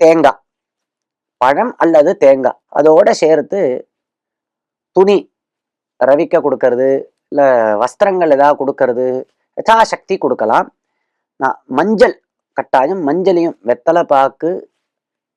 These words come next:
தேங்காய், மஞ்சள், இதை கட்டாயம் சேர்த்து கொடுக்கணும். மற்றும் நாம் கொடுக்கக்கூடிய பொருட்கள் அவர்களுக்கு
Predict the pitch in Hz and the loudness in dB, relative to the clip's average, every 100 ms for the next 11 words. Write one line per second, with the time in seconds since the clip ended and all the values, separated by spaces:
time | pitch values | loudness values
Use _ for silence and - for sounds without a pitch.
0 | - 131 147 139 147 151 - 104 120 147 | -6 -4 -2 0 0 -2 -8 -10 -6 -4
1 | 131 147 165 - _ _ _ - 139 180 | 0 0 -2 -12 _ _ _ -12 -6 -4
2 | - - 139 139 170 - 123 - 120 110 | -6 -2 -2 -2 -4 -6 -6 -6 -6 -6
3 | 110 131 185 _ _ _ _ _ 165 - | -6 -8 -10 _ _ _ _ _ -4 -2
4 | 220 226 233 - 180 180 147 185 190 - | 0 0 -2 0 2 2 0 -2 -2 -4
5 | 190 - 175 175 147 - - 156 190 - | -6 -2 -2 2 2 2 -2 0 0 -2
6 | - 151 170 185 _ - 139 175 151 147 | -2 0 0 -4 _ -4 -2 0 0 0
7 | 120 - | -2 -2